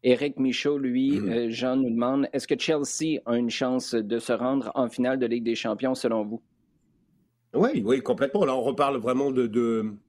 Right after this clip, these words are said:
Speaker 2: clairement de, de, de sportifs. Euh, oui, de ce qu'on a vu dans la progression de cette équipe avec, euh, Thomas Tuchel, elle a, elle a vraiment les moyens. En, en analysant un petit peu comment, euh, par exemple, comment Liverpool s'est, s'est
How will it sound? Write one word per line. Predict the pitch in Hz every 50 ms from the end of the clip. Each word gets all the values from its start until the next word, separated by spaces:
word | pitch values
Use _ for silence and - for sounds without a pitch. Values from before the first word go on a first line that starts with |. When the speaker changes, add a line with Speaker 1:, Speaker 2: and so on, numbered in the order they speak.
| _ _
Speaker 2:
clairement | _ - 107 104 113 117 113
de, | 107 107 104 104 104
de, | 92 98 104 101 98 95 90 85
de | 87 87
sportifs. | - - - - - - 175 214 214 - - 240 262 269 254 - - - - - - - -
Euh, | 120 117 113 117 117 117 113 117 127
oui, | 156 220 349 214
de | 123 120
ce | -
qu'on | - 143 131
a | 135 127
vu | 117 143 147
dans | 127 135
la | 127 123 120
progression | - 131 127 117 131 127 - 139
de | 120
cette | - 131 104 120
équipe | 127 - - 131 120
avec, | 117 110 113 107 - 120
euh, | 113 113 113 113 110
Thomas | - 120 113 113 113
Tuchel, | - - 123 117 - 170 202 202
elle | 156 131 135
a, | 131 127 101 107
elle | 120 123
a | 123
vraiment | 104 127 123 127 127
les | 127 123
moyens. | 120 127 127 135 143 156 151 - - _ _ _ _ _ _ _ _ _ _ _ _ _ _ _ _ _ _
En, | 180 190 202 -
en | 175 196 196
analysant | 208 214 214 214 208 208 190 180 196
un | 196 185
petit | 160 - 180
peu | - 180 190
comment, | - - 165 160 165 160 156 139 117 104 - - _
euh, | 127 127
par | 107 - 117 127
exemple, | 139 135 139 135 -
comment | - 135 135 139
Liverpool | 139 135 131 139 135 135 - 170 165 147 123 - _ _ _ _ _ _ _
s'est, | - 139 131
s'est | 117 - - - 117